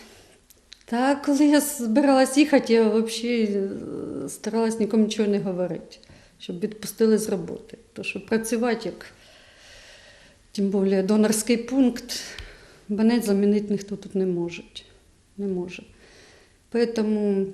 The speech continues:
я сказала, що взагалі їду до родичів на день народження.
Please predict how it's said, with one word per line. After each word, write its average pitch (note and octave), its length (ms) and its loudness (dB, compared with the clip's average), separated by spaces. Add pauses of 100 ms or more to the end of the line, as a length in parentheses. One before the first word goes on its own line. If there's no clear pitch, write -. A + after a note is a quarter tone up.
(180)
я - 80 -6
сказала, G#3+ 300 0
що G#3 220 -2
взагалі G#3+ 320 -6
їду F#3+ 200 -6
до F#3 140 -4
родичів F#3+ 680 -10 (1800)
на G3 140 -8
день F#3 220 -2
народження. G#3 800 -6